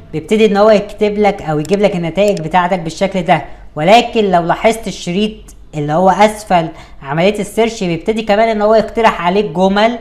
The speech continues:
بحيث لو انت مش، مش عندك بنك جمل او بنك ال-، اللغة عندك ضعيف، بيبتدي ان هو يقول لك في حاجة اسمها بلو سكاي، في حاجة اسمها cloudis. بالتالي بتبتدي بقى ان انت تختار من الخيارات دي،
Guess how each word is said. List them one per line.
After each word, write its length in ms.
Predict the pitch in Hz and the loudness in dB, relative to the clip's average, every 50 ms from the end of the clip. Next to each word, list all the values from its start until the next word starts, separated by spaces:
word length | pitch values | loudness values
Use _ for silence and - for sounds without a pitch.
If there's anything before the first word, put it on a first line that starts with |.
| - - - - - - - | -12 -16 -20 -20 -16 -12 -10
بحيث 420 | 151 - - 190 226 220 220 190 | -8 -4 -2 -2 -2 0 0 0
لو 160 | 180 170 185 | 0 2 0
انت 180 | 208 208 - 196 | 0 -2 -2 -4
مش، 200 | 180 165 - - - - - - 143 127 127 | -6 -6 -8 -12 -18 -20 -18 -18 -16 -14 -12
مش 160 | 147 143 - | -12 -10 -8
عندك 420 | - 147 180 208 196 190 165 147 - | -4 -2 -2 0 0 0 -2 0 0
بنك 400 | 208 214 208 - - 185 175 165 156 131 - - - 156 165 160 - 151 | 0 0 0 -2 -4 -4 -4 -6 -8 -10 -12 -16 -14 -12 -12 -12 -10 -8
جمل 380 | 147 143 185 208 208 202 196 | -2 2 2 4 4 4 0
او 220 | 180 156 151 139 135 | 0 -2 -4 -4 -4
بنك 380 | 131 135 165 180 190 185 - | -2 0 0 0 0 0 -4
ال-، 600 | 190 165 139 156 160 160 160 156 156 156 156 147 - - - - - - - | -6 -6 -6 -6 -6 -6 -4 -4 -6 -6 -8 -10 -12 -14 -18 -18 -18 -14 -8
اللغة 300 | 151 151 180 202 190 185 | -2 2 4 4 4 4
عندك 360 | 185 160 165 196 208 208 202 - | 2 2 2 0 2 0 -2 -2
ضعيف، 340 | 160 - - 202 233 208 | -2 0 0 2 0 0
بيبتدي 360 | 180 190 180 - - 214 214 214 | 0 -2 -4 -4 -4 -4 -4 -2
ان 100 | 208 208 | 0 2
هو 160 | 208 214 208 | 4 4 4
يقول 200 | 196 202 202 208 | 4 2 2 2
لك 120 | 202 190 | 2 0
في 300 | 202 - 202 214 214 196 | -2 -4 -4 -4 -4 -4
حاجة 180 | - - 202 190 | -4 -2 -2 -2
اسمها 300 | 185 - - 202 196 196 | -2 -2 -2 -2 -2 -2
بلو 240 | 180 160 185 202 196 | -2 -2 -4 -4 -4
سكاي، 540 | 202 - - - 196 196 196 202 196 190 | -6 -6 -2 2 2 4 4 4 2 0
في 120 | 185 - 196 | -2 -4 -6
حاجة 220 | 175 - 185 185 | -4 -4 -4 -4
اسمها 360 | 180 185 - - 196 190 185 | -6 -6 -6 -6 -4 -4 -4
cloudis. 580 | 180 - 185 190 190 196 190 190 185 185 190 190 - - - - - - - - - | -4 -4 -2 0 0 0 0 0 -4 -6 -8 -8 -8 -14 -18 -18 -16 -14 -12 -6 -6
بالتالي 540 | 165 156 160 - 226 233 233 233 226 226 220 | -6 -6 -2 2 2 4 4 4 2 0 -2
بتبتدي 420 | 226 - 180 160 - 214 214 220 | -4 -8 -10 -6 -4 -2 0 2
بقى 140 | 208 220 220 | 2 2 2
ان 80 | 208 | 2
انت 160 | 220 214 208 208 | 0 -2 -4 -4
تختار 400 | 196 190 - - - 208 220 214 | -6 -6 -8 -2 0 2 2 2
من 100 | 202 190 | 0 -4
الخيارات 500 | 165 - - 180 185 190 214 214 185 160 | -8 -4 -2 -2 0 2 2 0 0 -2
دي، 220 | 185 214 226 220 | -4 -4 -4 -6